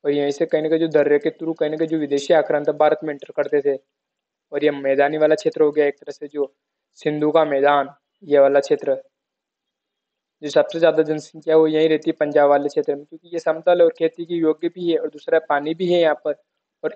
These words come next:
इस साइड जो पहाड़ी क्षेत्र आ गया एक तरह से, ये ऊपर हिंदू कुश के पर्वतमाला आ गई, इधर हिमालय वाला क्षेत्र आ गया एक तरह से, ट्रांस हिमालय। और यहीं से कहीं ना कहीं जो इंडस नदी है भारत से होते हुए कहीं ना कहीं पाकिस्तान में निकलती है।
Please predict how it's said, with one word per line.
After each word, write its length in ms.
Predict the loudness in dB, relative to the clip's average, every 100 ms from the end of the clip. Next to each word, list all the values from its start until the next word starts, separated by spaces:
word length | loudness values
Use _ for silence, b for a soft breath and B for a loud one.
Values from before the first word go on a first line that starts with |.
| -8
इस 160 | -10 2
साइड 200 | 2 2
जो 80 | -2 0
पहाड़ी 280 | 2 2 2
क्षेत्र 260 | 0 2
आ 80 | 4
गया 160 | 4 2
एक 120 | 0
तरह 120 | 0 0
से, 200 | 0 -4 -6 _ _ _ _ _ _ _ _ _ _ _ _ _ _ _ _ _ _ _ _ _ _ _ 0
ये 60 |
ऊपर 220 | 2 4
हिंदू 260 | 4 2 0
कुश 200 | 2 0
के 120 | -2
पर्वतमाला 600 | 0 4 4 2 2 4
आ 40 | 4
गई, 280 | 2 0
इधर 180 | 0 2
हिमालय 360 | 2 0 4 4
वाला 220 | 4 2
क्षेत्र 300 | 0 0 2
आ 60 | 2
गया 140 | 2
एक 120 | -2 -6
तरह 120 | -12
से, 180 | -10 -12 _ _ _ -4
ट्रांस 280 | -2 -2 -4
हिमालय। 380 | -4 -2 0 -2
और 720 | -4 _ _ _ _ _ -10
यहीं 140 | -8 -2
से 140 | -2
कहीं 180 | -2 -2
ना 80 | -2
कहीं 220 | -2 -4 _ _ _ -6
जो 60 | -4
इंडस 300 | 0 0 0
नदी 240 | -4 -4 -2
है 80 | 0
भारत 260 | 2 2
से 100 | 2
होते 200 | 0 0
हुए 60 | -2
कहीं 100 | -2
ना 60 | -4
कहीं 100 | -2
पाकिस्तान 420 | -2 -4 -12 -12
में 100 | -8
निकलती 380 | -6 -4 -4 -6
है। 120 | -8